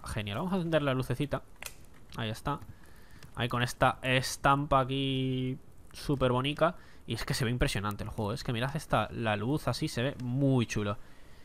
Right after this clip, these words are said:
Vale, pues vamos a descansar entre comillas. Vamos a... Aquí podríamos poner hasta la cama y todo. Y nada, vamos a esperar a que se haga de día. Y en cuanto se haga de día vamos a ir a pescar con los primeros rayitos de sol del día.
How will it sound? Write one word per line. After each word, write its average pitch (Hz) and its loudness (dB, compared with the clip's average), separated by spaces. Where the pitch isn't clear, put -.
Vale, 220 10
pues 139 8
vamos 226 2
a 165 10
descansar 131 4
entre 135 0
comillas. 151 -2
Vamos 123 -4
a... 127 0
Aquí 127 4
podríamos 175 4
poner 160 2
hasta 135 -2
la 101 2
cama 104 0
y 104 -6
todo. 104 -8
Y 131 2
nada, 139 4
vamos 151 4
a - 2
esperar 151 6
a 127 6
que 127 -2
se 143 2
haga 139 6
de 117 4
día. 143 0
Y 160 0
en 123 0
cuanto 117 -2
se - 0
haga 120 4
de 113 2
día 120 0
vamos 117 -4
a 123 0
ir - -6
a 117 -4
pescar 113 -2
con 110 -2
los 95 -2
primeros 131 0
rayitos 117 0
de 107 -2
sol 107 -2
del 101 -6
día. 101 -8